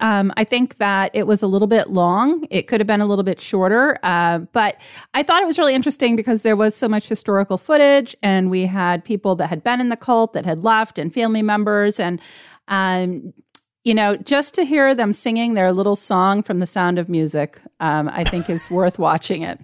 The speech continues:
Speaker 2: Yeah, that was really something. That was some cultural appropriation there that they did there.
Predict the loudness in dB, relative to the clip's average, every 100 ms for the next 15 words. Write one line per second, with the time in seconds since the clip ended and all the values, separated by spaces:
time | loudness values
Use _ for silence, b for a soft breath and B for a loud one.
0 | -4 -2 0 0 0 0 -2 -4 -6 -8
1 | -8 -8 -4 -2 -2 -2 -4 -2 -2 -2
2 | -4 -4 -6 -8 -8 -8 -8 -6 -6 -6
3 | -8 -6 -6 -8